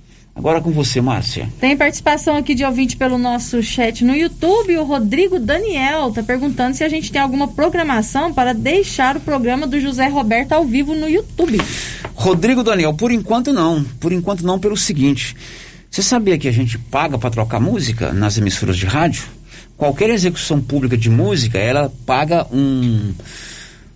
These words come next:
Speaker 1: uma taxa do ecad. O que que é o ecad? É o Escritório Central de Arrecadação de Direitos Autorais.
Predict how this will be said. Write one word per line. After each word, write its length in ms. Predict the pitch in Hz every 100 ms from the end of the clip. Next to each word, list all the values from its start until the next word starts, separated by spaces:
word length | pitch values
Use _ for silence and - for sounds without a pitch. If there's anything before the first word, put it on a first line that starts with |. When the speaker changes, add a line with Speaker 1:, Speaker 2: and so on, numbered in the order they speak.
| -
Speaker 1:
uma 240 | 107 104
taxa 560 | - 143 165 151 - 87
do 180 | 113 151
ecad. 460 | 156 151 143 110
O 40 | 113
que 120 | 156
que 100 | 175
é 20 |
o 40 | 147
ecad? 380 | - 90 82
É 40 | 107
o 60 |
Escritório 680 | 123 - - 120 165 165 185
Central 680 | 180 - 131 113 127 160 156
de 160 | 117
Arrecadação 840 | 147 143 139 131 117 113 - 156 175
de 120 | 160
Direitos 400 | 139 123 139 -
Autorais. 600 | 143 135 95 64 - -